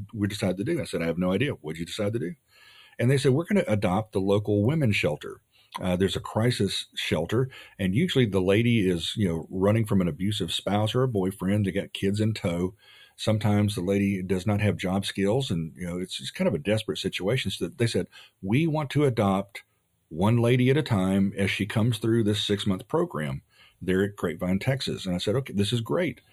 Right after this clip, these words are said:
And so, uh, we were invited to the graduation day of, of the first one that they adopted, and they helped her set up the apartment that she was given and got her some furniture, got her some plates and, you know, utensils and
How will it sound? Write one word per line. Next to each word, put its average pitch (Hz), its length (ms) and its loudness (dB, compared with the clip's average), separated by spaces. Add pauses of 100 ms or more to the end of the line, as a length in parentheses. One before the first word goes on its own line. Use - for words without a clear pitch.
(400)
And 107 200 2
so, 113 380 4
uh, 101 160 2
we 104 180 2
were 110 160 4
invited 98 800 2
to 98 260 2
the 85 220 -4
graduation 104 1080 0 (440)
day 87 540 2
of, 90 320 -4
of 82 160 -10
the 80 100 -4
first 107 400 0
one 101 200 2
that 98 100 2
they 104 140 2
adopted, 92 540 -4 (340)
and 90 180 0
they 107 120 4
helped 113 260 0
her 113 120 4
set 101 220 0
up 107 140 -2
the 113 80 0
apartment 104 520 0
that 98 140 -4
she - 180 -2
was 104 160 -2
given 98 400 0
and 82 180 -2 (260)
got 90 160 -2
her 104 80 0
some 117 160 -2
furniture, 107 500 0
got 87 220 -6
her 98 60 -4
some 107 200 -6
plates 104 440 -8
and, 104 260 -4
you 104 140 -2
know, 98 60 -2
utensils 104 720 -4
and 82 160 -4